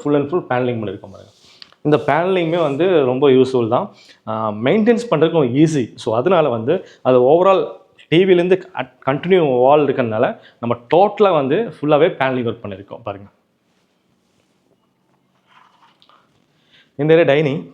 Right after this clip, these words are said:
இது கிச்சன். கிச்சன்ல டைனிங் டேபிள் ஒண்ணும் போடல. ஆ, கஸ்டமர்ஸ் இப்ப தான் வந்திருக்காங்க. So, அதனால டைனிங் டேபிளே ஃபியூச்சர்ல போடுவாங்க பாருங்க. அப்புறம் அந்த டைனிங் ஏரியா with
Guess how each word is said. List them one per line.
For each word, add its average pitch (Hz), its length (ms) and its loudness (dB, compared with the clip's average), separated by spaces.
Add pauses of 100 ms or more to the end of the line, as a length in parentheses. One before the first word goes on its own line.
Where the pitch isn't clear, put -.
இது 135 180 0
கிச்சன். 226 460 -4 (100)
கிச்சன்ல 151 360 2
டைனிங் 135 420 0
டேபிள் 127 200 2
ஒண்ணும் 127 200 0
போடல. 123 340 0 (440)
ஆ, 120 320 -4
கஸ்டமர்ஸ் 147 320 -4
இப்ப 123 40 -18
தான் 127 240 2
வந்திருக்காங்க. 131 400 0
So, 139 200 -2
அதனால 120 220 0
டைனிங் 127 220 -2
டேபிளே 123 240 -2
ஃபியூச்சர்ல 120 380 -4
போடுவாங்க 113 480 -6 (260)
பாருங்க. 95 240 -10 (3250)
அப்புறம் 160 360 -8 (580)
அந்த 127 220 -2
டைனிங் 185 300 0
ஏரியா 151 480 0
with 156 180 -2